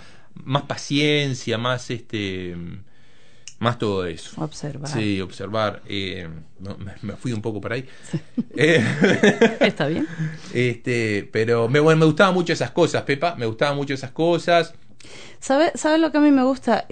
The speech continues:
Speaker 2: Que llega un punto en el que como que, y, y, y no sé, me, me voy a mi propia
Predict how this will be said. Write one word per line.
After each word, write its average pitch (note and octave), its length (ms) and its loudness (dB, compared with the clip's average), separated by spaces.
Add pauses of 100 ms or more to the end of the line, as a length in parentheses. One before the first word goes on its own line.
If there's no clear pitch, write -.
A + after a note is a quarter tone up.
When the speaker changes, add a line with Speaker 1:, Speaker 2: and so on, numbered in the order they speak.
Speaker 2:
Que G3 300 2 (100)
llega B3+ 220 4
un D#4+ 100 8
punto C#4 260 4
en C4 80 4
el A3+ 140 0
que G3+ 240 0 (800)
como A3+ 320 4
que, G3+ 480 4 (800)
y, G2 80 -12
y, - 380 -4
y G3+ 60 2
no F#3 260 2
sé, F#3+ 140 -2
me, D#3+ 200 2
me F3+ 220 0
voy F3+ 180 4
a F#3 80 2
mi F3+ 200 2
propia E3 880 -2